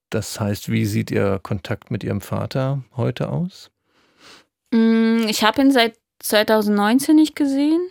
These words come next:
Speaker 2: weil dann kam covid und dann der Krieg. Aber wir natürlich, äh, kommunizieren per Skype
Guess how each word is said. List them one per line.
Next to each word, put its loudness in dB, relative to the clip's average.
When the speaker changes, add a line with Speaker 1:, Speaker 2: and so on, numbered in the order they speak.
Speaker 2:
weil 0
dann 2
kam -2
covid 0
und -6
dann -6
der -8
Krieg. -10
Aber 4
wir 0
natürlich, -6
äh, -6
kommunizieren -8
per -6
Skype -4